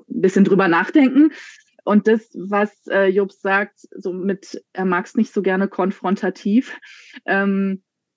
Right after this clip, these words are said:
aber Jobst, du spürst es ja schon, wenn da irgendwie so Themen Potenzial haben oder, also ist ja nicht so, dass du denen voll aus, aus dem Weg gehst im Podcast, aber ich glaube, dass es häufig in dir auch noch viel nacharbeitet nach so einem Gespräch bei eher, ich nenn's mal diesen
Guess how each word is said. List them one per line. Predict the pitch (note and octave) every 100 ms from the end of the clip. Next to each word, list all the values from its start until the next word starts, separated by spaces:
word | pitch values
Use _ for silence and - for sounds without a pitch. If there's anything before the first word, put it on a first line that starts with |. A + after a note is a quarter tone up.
| _ -
aber | F3+ F3+ F3+
Jobst, | G3+ G3 G#3+
du |
spürst | - B3 D4+ D#4
es | B3
ja | F#3+
schon, | - F#3+ F3+
wenn | F#3 G3
da | E3+
irgendwie | G3 F3+
so | F#3
Themen | - G3 F#3
Potenzial | F#3+ F3+ F#3 F3+ - F3+ F3+ F#3
haben | F#3 C4 G#3
oder, | F3 F3 D#3+ D#3
also | E3 F3
ist | E3+
ja | D#3+
nicht | F3 -
so, | G3
dass | -
du | F3+
denen | F3 F3+
voll | - F3+ E3
aus, | E3+ -
aus | F3+
dem | - F3
Weg | E3+ A3
gehst | G#3 -
im | G3 G#3+
Podcast, | G#3 - G3+ F3+ F#3+ -
aber | F3
ich | F3+ -
glaube, | F3 G3 G3+ G3 - - - _ -
dass | F#3+
es | G3+ -
häufig | G3 F#3+ G#3 -
in | G3+
dir | G#3+ G#3
auch | G3
noch | G3+ G3
viel | - G#3
nacharbeitet | G3 F#3 C#4 E4+ A#3 E3+ F#3 G#3 G3
nach | F#3
so | - F#3+
einem | F#3+
Gespräch | F#3 - F#3 F#3 -
bei | F3
eher, | - F#3+
ich | F#3 E3+
nenn's | F3+ F#3+
mal | F3
diesen | E3+ E3 E3+